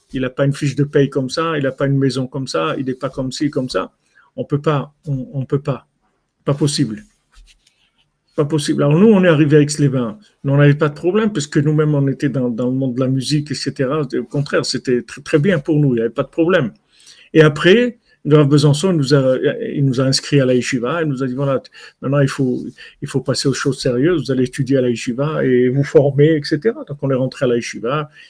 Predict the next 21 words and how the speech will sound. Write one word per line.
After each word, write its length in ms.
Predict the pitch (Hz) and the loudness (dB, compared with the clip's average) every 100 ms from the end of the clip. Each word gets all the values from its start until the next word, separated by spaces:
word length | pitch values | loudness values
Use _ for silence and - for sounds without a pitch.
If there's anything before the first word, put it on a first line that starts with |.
| _ - | _ -6
Et 340 | 120 117 110 - | -2 0 -2 -4
après, 360 | 113 - 165 | -10 0 4
on, 380 | 151 135 127 123 _ - - - | 4 2 -2 -6 _ -20 -20 -8
on 140 | 127 | -4
est 60 | 123 | -2
rentré 300 | 131 - 147 | -4 -2 2
dans 240 | 147 143 | 2 4
un 40 | |
système 460 | 135 - - 156 139 | 2 0 2 4 6
religieux 440 | 131 143 143 143 | 6 6 6 4
classique. 540 | 143 151 147 147 254 - - _ _ - | 4 2 2 2 0 -4 -20 _ _ -4
Mais 120 | 131 | -2
c'était 360 | 123 143 147 143 | 0 0 4 4
un 100 | 135 | 4
vêtement. 420 | 196 214 269 233 | 2 0 -2 -2
C'est 180 | - 135 | -4 -2
pas 120 | 131 | -2
le, 380 | 131 123 127 - - _ | 0 0 -2 -6 -18 _
c'est 200 | - 147 | -10 -2
pas 120 | 139 | 2
l'essence. 640 | 139 156 233 175 - - | 4 4 2 0 -4 -4